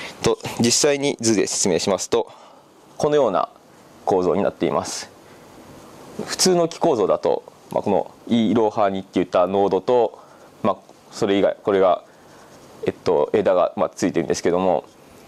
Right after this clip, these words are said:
この枝にトライはエービーシーディーであったり、あ、まあ、エービーシーディーっていった文字がついています。これがトライのデータ構造の特徴です。で、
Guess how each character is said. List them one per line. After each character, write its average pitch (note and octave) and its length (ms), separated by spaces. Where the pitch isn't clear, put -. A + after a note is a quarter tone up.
こ B2+ 100
の A2+ 260
枝 A#2+ 200
に A2+ 220
ト C#3 80
ラ B2+ 80
イ C3 80
は C3+ 260
エ A2 180
ー G#2 40
ビ G#2 140
ー - 20
シ G#2 280
ー G2 40
デ G#2 80
ィ F#2+ 80
ー - 40
で D2 60
あ - 40
っ - 40
た - 160
り、 - 120
あ、 F#2+ 80
ま F2+ 100
あ、 - 20
エ - 40
ー B2 180
ビ G#2 180
ー - 40
シ G#2 220
ー - 20
デ F#2+ 80
ィ - 40
ー - 20
っ - 40
て - 80
い D#2 40
っ - 20
た E2+ 140
文 G#2 140
字 F2+ 120
が - 240
つ - 100
い - 60
て - 80
い C2 40
ま - 100
す。 - 120
こ C3+ 80
れ C3 80
が C3 280
ト G2+ 80
ラ F2+ 100
イ F2 80
の G2 280
デ G#2+ 120
ー - 20
タ F#2+ 120
構 F#2+ 160
造 F2+ 80
の G2 60
特 G#2+ 160
徴 D2 140
で A1+ 100
す。 - 220
で、 B2+ 160